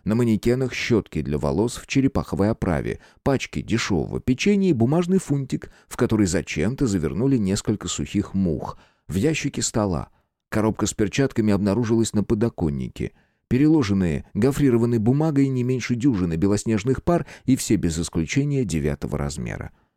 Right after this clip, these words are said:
Потом они молча и торопливо пили чай, без сахара и молока, не глядя друг на друга. Обеим девушкам было неловко после недавней сцены. Демонстрируя непринуждённость, Оливия мелкими глоточками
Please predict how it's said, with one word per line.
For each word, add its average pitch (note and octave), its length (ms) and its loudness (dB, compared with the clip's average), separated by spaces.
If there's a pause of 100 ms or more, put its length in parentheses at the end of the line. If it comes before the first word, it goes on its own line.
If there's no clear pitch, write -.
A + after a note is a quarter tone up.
(240)
Потом E2 280 0
они C#2 160 -2
молча A#2 520 0
и D#2+ 80 0
торопливо G2+ 500 0
пили F2 240 -4
чай, A#1+ 440 -8 (200)
без G2 160 0
сахара A2 420 0
и G#2+ 40 2
молока, G#2+ 500 0
не E2+ 140 -2
глядя F#2+ 380 0
друг G2+ 260 -2
на G2+ 140 2
друга. C#2 420 -4 (400)
Обеим A2+ 400 2
девушкам A2 500 2
было A2 160 4
неловко A#2 560 2
после F2 460 -2 (260)
недавней G2 640 2
сцены. G#1+ 600 -6 (280)
Демонстрируя D3+ 720 2
непринуждённость, D3+ 840 0
Оливия D3 320 4
мелкими C3 460 0
глоточками C#3 640 0